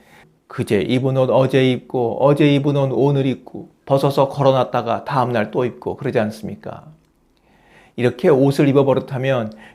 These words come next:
자신은 모르지만 음식 냄새, 땀 냄새, 담배 냄새가 어우러져 아주 고약한 냄새를 풍기게 됩니다. 제가 담배를 피지 않아도 길 가면서 묻는 냄새가 다 그,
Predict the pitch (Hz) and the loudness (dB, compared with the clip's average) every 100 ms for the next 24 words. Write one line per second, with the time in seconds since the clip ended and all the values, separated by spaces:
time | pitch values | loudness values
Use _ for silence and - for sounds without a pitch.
0 | _ - 101 - 113 117 104 107 110 110 | _ -8 -6 -4 -4 -2 0 -2 -2 -2
1 | 110 98 - - _ - 113 110 110 104 | -2 -4 -12 -20 _ -4 -2 -2 -2 -2
2 | 104 101 98 92 87 120 113 113 104 101 | -2 -2 -2 -2 -2 -2 -2 -2 -2 -4
3 | - 80 - - - 120 123 127 123 123 | -6 -10 -12 -10 -6 -4 0 0 0 -2
4 | 117 120 123 117 117 117 120 120 104 - | -2 2 4 6 6 4 2 2 -2 -4
5 | 110 123 131 - - 131 120 - 131 117 | -4 -2 -4 -6 0 2 2 0 -4 -2
6 | 110 110 107 - 135 110 104 92 90 - | -4 -4 -6 -6 -4 -2 -2 -4 -8 -14
7 | - _ _ _ _ - 127 175 - 131 | -20 _ _ _ _ 0 2 2 0 0
8 | 135 139 151 151 147 160 123 123 147 117 | 4 4 2 -2 0 2 2 0 0 0
9 | - - _ - 151 156 147 156 147 143 | -4 -20 _ 0 4 4 4 2 0 2
10 | 147 147 139 131 139 123 98 - - - | 2 0 0 -2 0 0 -2 -4 -4 -2
11 | 135 - 127 98 | -2 0 0 -2